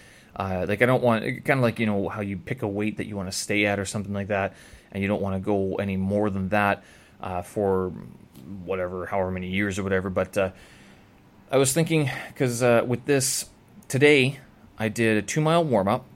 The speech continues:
twenty minutes and thirty-eight seconds for the two-mile warm-up, um, which I, I was actually surprised I was able to run it. I am, in general, running a lot quicker than I used to. And the full Murph, uh, so this comprises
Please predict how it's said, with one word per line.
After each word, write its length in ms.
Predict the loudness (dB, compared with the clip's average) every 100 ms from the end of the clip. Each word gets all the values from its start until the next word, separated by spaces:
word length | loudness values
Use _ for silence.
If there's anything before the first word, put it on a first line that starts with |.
| -10
twenty 260 | 0 2 2
minutes 380 | 0 0 -4
and 160 | -4 -2
thirty-eight 340 | -2 0 -2
seconds 360 | 0 -2 0 -6
for 100 | -6
the 80 | -8
two-mile 400 | -4 -2 0 -2
warm-up, 400 | -4 -6 -6 -8 -16 -20 -20 -20 -10
um, 540 | -6 -4 -4 -6 -8 -6
which 320 | -6 -6 -6
I, 300 | -6 -4 -6
I 40 |
was 120 | -6
actually 240 | -8 -8 -12
surprised 360 | -8 -4 -2
I 40 | -2
was 100 | -4
able 160 | -6
to 60 | -8
run 280 | -6 -4 -4
it. 120 | -6 -10
I 120 | -2
am, 280 | 2 2 0 -2
in 200 | -4 0
general, 400 | 0 0 -2 -4
running 420 | 0 2 2 0
a 60 | 0
lot 300 | 0 0 -2 -14 _ -6
quicker 420 | -4 -2 -6 -6
than 120 | -8 -6
I 60 |
used 320 | -2 -2 -2 -4
to. 160 | -6 -8 -20 -20 -20 -20 -20 -20 -20 -20 -20 -20 -20 -20 -20 -20 -20 -2
And 120 | 2
the 60 | 2
full 260 | 6 6
Murph, 340 | 6 2 0 -8 -4
uh, 180 | -2 0
so 160 | 0
this 160 | 0 0
comprises 760 | -2 0 2 2 0 -6 -10